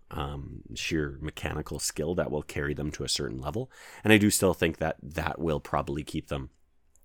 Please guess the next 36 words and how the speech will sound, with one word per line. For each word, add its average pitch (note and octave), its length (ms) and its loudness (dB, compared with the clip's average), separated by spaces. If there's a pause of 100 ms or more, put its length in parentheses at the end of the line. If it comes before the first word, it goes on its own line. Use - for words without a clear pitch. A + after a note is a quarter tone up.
(120)
I - 60 -4
think A#2 160 6
at F#2 80 8
minimum, F#2+ 400 4 (320)
that E2+ 240 2
puts - 180 -4
them D2+ 280 -2
top - 240 -2
six - 320 0
in C2+ 80 -4
the A1 80 -6
league. - 320 -10 (420)
I F#2 140 4
think D#2+ 400 0 (340)
more G2+ 260 6
likely D#2 320 2
than F#2 200 2
that, A2+ 240 4
they F2+ 160 4
would E2 180 2
still D#2+ 380 0
be C#2+ 180 -6
top - 320 -8
five. - 440 -6 (380)
But F#2 300 4
I F2+ 80 -2
think E2 240 -2
where E2+ 100 2
you D#2+ 60 2
come E2 160 -6
into D#2 140 -4
problems G#2+ 640 2
is D#2+ 160 -6
going D2+ 320 -2
to - 100 -6
be, C#2 300 -8